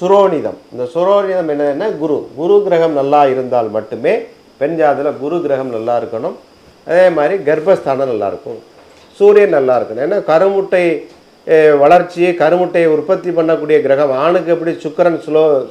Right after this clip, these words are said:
சுக்கிரன் சுரோனிதத்தை உற்பத்தி பண்றதோ, அதே மாதிரி பெண்களுக்கு வந்து அந்த குரு பகவான் தான், குரு கிரகம் தான் அந்த பெண்ணுடைய கருமுட்டை வளர்ச்சிக்கும் கருமுட்டை உற்பத்திக்கும் முக்கியமான காரணம் என்னன்னு கேட்டீங்கன்னா,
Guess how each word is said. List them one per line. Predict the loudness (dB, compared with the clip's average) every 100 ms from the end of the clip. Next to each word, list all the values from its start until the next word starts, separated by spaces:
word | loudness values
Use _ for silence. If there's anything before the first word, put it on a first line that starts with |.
| -10
சுக்கிரன் | -2 0 0
சுரோனிதத்தை | 2 2 6 4 4
உற்பத்தி | 0 2 -4 -2
பண்றதோ, | -2 0 4 4 2 -12 -20 -20 _ _
அதே | 0 4 4
மாதிரி | 4 2 2
பெண்களுக்கு | 2 0 2 -2 2
வந்து | 0 2 2
அந்த | 2 0
குரு | 0 0
பகவான் | 2 4 4 4 2
தான், | 0 0
குரு | 0 0
கிரகம் | 2 2 0 0
தான் | 2 2 0 -10 _ _ _ _
அந்த | -2 2 4 6 4 0 0
பெண்ணுடைய | -2 0 2 4 2 2
கருமுட்டை | 0 0 0 -2 2 4
வளர்ச்சிக்கும் | 6 4 2 -2 -4 -4 -2
கருமுட்டை | 0 2 0 0 2 4
உற்பத்திக்கும் | 2 0 -4 -2 -4 -4
முக்கியமான | -4 -2 -2 0 0
காரணம் | 2 2 2 0 -2
என்னன்னு | -2 -2
கேட்டீங்கன்னா, | -4 -4 -4